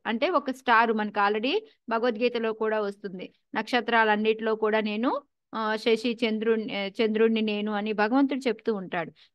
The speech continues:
So ఈ సూర్యుడి నుంచి శక్తిని తీసుకొని ఈ నక్షత్రాలన్నీ కూడా ఇస్తూ ఉంటాయి.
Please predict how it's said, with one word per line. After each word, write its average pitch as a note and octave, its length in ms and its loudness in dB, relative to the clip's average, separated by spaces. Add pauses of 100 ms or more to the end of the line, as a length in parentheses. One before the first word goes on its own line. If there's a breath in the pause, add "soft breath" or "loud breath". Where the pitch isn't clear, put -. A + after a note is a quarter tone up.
(100)
So D#4 60 0
ఈ C#4 240 2
సూర్యుడి D4+ 480 2
నుంచి D#4 240 4
శక్తిని C#4 480 2
తీసుకొని A3+ 580 -4
ఈ A3+ 80 -2
నక్షత్రాలన్నీ A3+ 880 0
కూడా A3+ 240 2
ఇస్తూ G#3+ 380 0
ఉంటాయి. F3+ 580 -6